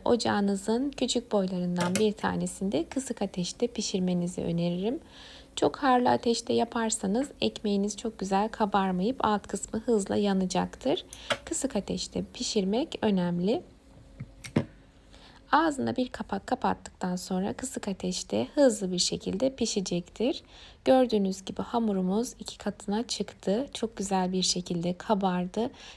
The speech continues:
Mis gibi de bir koku yayıldı eve. Gerçekten çok lezzetli bir ekmek oluyor. Mutlaka yapmanızı tavsiye ederim.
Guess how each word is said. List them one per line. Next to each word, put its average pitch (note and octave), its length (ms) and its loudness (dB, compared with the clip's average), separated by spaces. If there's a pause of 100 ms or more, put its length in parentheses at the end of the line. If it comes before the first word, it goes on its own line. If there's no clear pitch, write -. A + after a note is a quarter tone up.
(160)
Mis A3 260 0
gibi F#3 280 0
de G#3+ 140 2
bir A3+ 200 4
koku G3+ 300 0
yayıldı F3 420 2
eve. F#3 260 2
Gerçekten G#3+ 600 2
çok A3+ 260 -2
lezzetli G3 500 0
bir F3+ 180 0
ekmek F3+ 440 -2
oluyor. F3+ 300 0
Mutlaka G3 480 -2
yapmanızı G#3 720 0
tavsiye F#3+ 520 0
ederim. F3+ 400 0